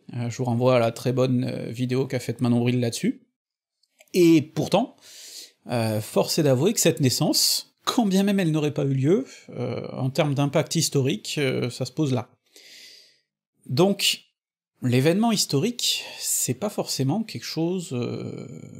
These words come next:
qui a une source, euh, évidente et sûre, hein, euh, et inversement, ce qui a une source évidente et sûre n'est pas forcément quelque chose d'intéressant du point de vue de l'historien. Encore que, après tout,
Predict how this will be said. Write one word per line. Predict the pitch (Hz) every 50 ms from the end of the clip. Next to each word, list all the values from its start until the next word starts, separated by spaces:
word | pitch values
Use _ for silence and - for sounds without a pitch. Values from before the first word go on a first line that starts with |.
| - - -
qui | - - 123
a | 120
une | 113
source, | - - - - - 156 - - - - -
euh, | 113 110 104 - 95 73
évidente | 92 110 107 95 107 107 123 123 -
et | 113
sûre, | - - - 233 240 170
hein, | 135 170 180 165 135 107 110 -
euh, | - - - - - _ - - - - - - - - - - _ _
et | - 185 190 202
inversement, | 143 127 123 113 - - 165 196 247 269
ce | - - -
qui | - - 131
a | 160
une | 180 160
source | - - 175 165 - 135
évidente | 123 117 117 120 120 131 135 - 123 -
et | 120
sûre | 117 - - 185 208 202
n'est | 147 120
pas | - - 170 190
forcément | 185 - - - - 135 123 156 196
quelque | - 135 110 - -
chose | - 175 226 220 220
d'intéressant | 135 143 151 135 - 147 135 131 127 - - 208 226 254 247 226 208
du | 175 123 123 143
point | 147 - - 131
de | 131
vue | 151 226
de | 190
l'historien. | 185 180 - - 175 151 139 131 131 - _ _ _ _ _ - - - - - _ -
Encore | 175 170 - 233 - -
que, | - - 220 220 202 185
après | - - - - 151 139
tout, | - 165 156